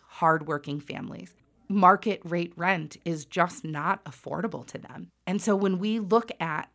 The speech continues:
our families who are paying mortgages to us, they're paying five hundred and twenty-five dollars a month, five hundred and fifty dollars a month in mortgages, where if you went out and tried to find an apartment for five hundred and fifty dollars a month, first of all,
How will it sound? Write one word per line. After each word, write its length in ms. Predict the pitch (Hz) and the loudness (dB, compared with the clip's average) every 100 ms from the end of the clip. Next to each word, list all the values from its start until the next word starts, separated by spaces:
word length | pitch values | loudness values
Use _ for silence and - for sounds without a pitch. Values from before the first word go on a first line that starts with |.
| _ - | _ 4
our 160 | 190 | 4
families 500 | 185 190 185 175 175 | 4 0 2 0 -2
who 140 | 175 175 | -2 0
are 100 | 170 | 0
paying 380 | 170 175 165 | -2 -4 -2
mortgages 500 | 165 185 262 208 165 | -2 -2 -2 -6 -6
to 140 | - 160 | -6 -4
us, 120 | 165 | -4
they're 120 | 180 | -4
paying 340 | 175 208 190 180 | -2 -2 -2 -6
five 300 | _ - 202 | _ 2 2
hundred 160 | 202 214 | 4 0
and 120 | 202 | 0
twenty-five 360 | - 202 202 190 | 0 -2 -2 -2
dollars 280 | 196 190 185 | -2 -2 -2
a 40 | |
month, 340 | 190 196 151 | 0 0 -2
five 300 | - 165 180 | -6 -4 -4
hundred 240 | 180 196 180 | -4 -2 -2
and 100 | 170 | -4
fifty 320 | 175 165 175 | -4 -4 -4
dollars 400 | 170 160 160 156 | -2 -2 -2 -4
a 60 | 160 | -2
month 360 | 156 151 147 - | -2 -2 -6 -6
in 160 | 170 | -4
mortgages, 680 | 156 180 214 170 156 147 151 - | -2 -2 -2 -4 -4 -4 -4 2
where 220 | 226 220 | 4 4
if 240 | 226 226 | 2 0
you 120 | 226 | 0
went 200 | 247 277 | 2 4
out 140 | 254 214 | 4 2
and 80 | 190 | 0
tried 180 | 214 190 | 0 2
to 80 | |
find 220 | 180 196 190 | 2 2 2
an 80 | |
apartment 400 | 165 - 214 247 | -2 -2 -2 -2
for 100 | 240 | -4
five 240 | 233 240 226 | 2 2 4
hundred 220 | 240 226 | 2 2
and 100 | 226 | 2
fifty 240 | 240 226 | 0 -2
dollars 340 | 226 220 214 208 | -2 0 0 -2
a 60 | |
month, 320 | 214 202 202 190 | 0 0 -2 -6
first 380 | - 240 233 | -2 -2 -2
of 100 | 156 | -4
all, 320 | 147 139 139 | -2 -2 -4